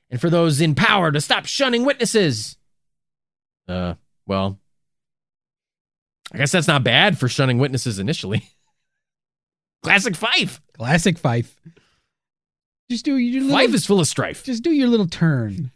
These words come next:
Speaker 2: on the catwalk there, Fife.
Speaker 1: <laughs>
Speaker 2: Uh, you know, Fife,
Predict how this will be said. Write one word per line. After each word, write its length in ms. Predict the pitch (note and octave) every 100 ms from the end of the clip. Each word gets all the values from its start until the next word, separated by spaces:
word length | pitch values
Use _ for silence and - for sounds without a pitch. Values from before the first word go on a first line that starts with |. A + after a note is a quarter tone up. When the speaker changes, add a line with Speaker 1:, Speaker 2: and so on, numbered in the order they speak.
| _ _ _ _ _ _ _
Speaker 2:
on 80 | C3
the 80 | B2+
catwalk 540 | C3 A#2+ F#2+ F#2+ -
there, 140 | F#2+ F2
Fife. 360 | - G2+ - -
Speaker 1:
<laughs> 60 | D3+ - _ _ - _ - _ C3+ - C3 -
Speaker 2:
Uh, 220 | E3+ F3+ A#3
you 120 | C4+
know, 340 | C#4 C4 B3+ - _ _ - - _ _ -
Fife, 540 | A#3 - G#3+ G#3+ E3+